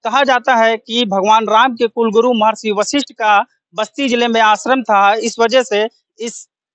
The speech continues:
अ, क्षेत्र का नाम वशिष्ठी नगर था। लेकिन धीरे-धीरे जब ये जिला बना, गोरखपुर जनपद से अलग हुआ, तो फिर इसका नाम बस्ती रखा गया। चूंकि ये भगवान राम के महर-, गुरु, कुलगुरु महर्षि वशिष्ठ से जुड़ा हुआ है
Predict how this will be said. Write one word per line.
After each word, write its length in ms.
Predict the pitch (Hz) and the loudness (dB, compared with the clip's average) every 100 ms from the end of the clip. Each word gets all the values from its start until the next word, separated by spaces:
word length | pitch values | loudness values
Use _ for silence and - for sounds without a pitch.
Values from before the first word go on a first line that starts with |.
| 185 | -6
अ, 120 | 202 | -6
क्षेत्र 440 | - 254 269 269 | -2 0 0 -2
का 160 | 240 220 | 0 2
नाम 260 | 214 233 214 | 4 2 0
वशिष्ठी 440 | 220 269 - 285 | -2 -2 -4 -2
नगर 220 | 233 185 | 0 -2
था। 440 | - 156 139 - _ _ _ _ - | 0 -2 -2 -12 _ _ _ _ -10
लेकिन 500 | 226 285 240 254 247 | -2 -2 0 -2 0
धीरे-धीरे 560 | 208 269 277 233 240 226 | 2 2 2 2 2 2
जब 180 | 226 | 0
ये 180 | 220 233 | 2 2
जिला 300 | 185 233 277 | 2 0 2
बना, 300 | 247 214 202 226 _ _ _ _ | 2 2 0 0 _ _ _ _
गोरखपुर 420 | 214 254 247 240 | -2 0 0 -4
जनपद 320 | 214 226 226 240 | -2 -2 -2 -2
से 180 | 240 | -2
अलग 260 | 233 233 277 | 0 2 2
हुआ, 280 | 220 214 208 | 2 2 2
तो 160 | 233 | 0
फिर 180 | 220 240 | -2 -2
इसका 260 | 233 - 233 | -4 -2 2
नाम 240 | 233 226 | 2 0
बस्ती 280 | 240 - 269 | -2 -2 -2
रखा 280 | 220 - 170 | -2 -2 -4
गया। 300 | 151 139 151 _ _ _ _ - | -2 -4 -6 _ _ _ _ -10
चूंकि 280 | 294 254 269 | -8 -4 0
ये 240 | 262 262 | 2 2
भगवान 440 | 214 208 233 247 | 2 0 2 2
राम 280 | 226 233 262 | 2 2 0
के 340 | - _ 240 247 | -4 _ -2 0
महर-, 400 | 208 208 226 - | 0 0 0 -4
गुरु, 300 | 170 226 247 | -2 0 0
कुलगुरु 440 | 226 233 214 240 262 | 0 -2 0 0 0
महर्षि 380 | 214 220 240 | 0 -2 -2
वशिष्ठ 420 | 208 208 302 294 269 | -4 -2 -2 -4 -2
से 180 | 247 | -2
जुड़ा 220 | 214 220 208 | 0 2 2
हुआ 320 | 196 190 | 2 2
है 120 | 180 | 2